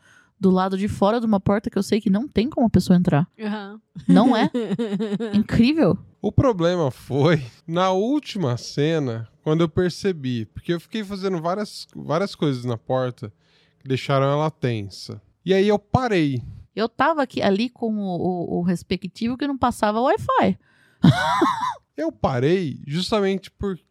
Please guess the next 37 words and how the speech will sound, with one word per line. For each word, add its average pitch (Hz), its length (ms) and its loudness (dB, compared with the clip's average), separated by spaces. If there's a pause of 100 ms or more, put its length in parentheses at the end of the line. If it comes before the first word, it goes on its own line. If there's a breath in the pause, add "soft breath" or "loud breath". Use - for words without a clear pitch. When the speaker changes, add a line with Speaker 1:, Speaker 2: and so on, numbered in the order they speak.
Speaker 3:
pra 170 140 -2
criar 170 300 -2
aquela 175 320 -6
tensão. 143 760 -4 (560)
Speaker 2:
Uhum. 214 600 -14 (200)
Speaker 3:
Putz, - 220 -18
parou. 143 380 -2
O - 20 -8
que, - 180 -18
que - 80 -18
será 180 260 -2
que 170 120 -10
vai 147 400 -2
Speaker 2:
Aham. 160 100 -2
Speaker 3:
acontecer? 120 680 -6 (840)
E 165 100 2
ela 226 220 2
tava 156 300 -2
com - 80 -6
a 147 40 -2
luz 135 220 -4
do 117 80 -14
banheiro 117 420 -4
acesa 165 800 -6 (160)
dentro. 113 500 -6
Speaker 2:
Aham. 101 320 -8
Speaker 3:
E 135 140 -2
eu, 151 180 2
no, 143 260 -4
no 120 120 0
quarto, 143 640 -4
tava 131 260 -4
com 147 120 -6
a - 20 -2
luz 143 160 -4
apagada. 151 800 -4 (240)
Speaker 2:
Uhum. 180 380 -12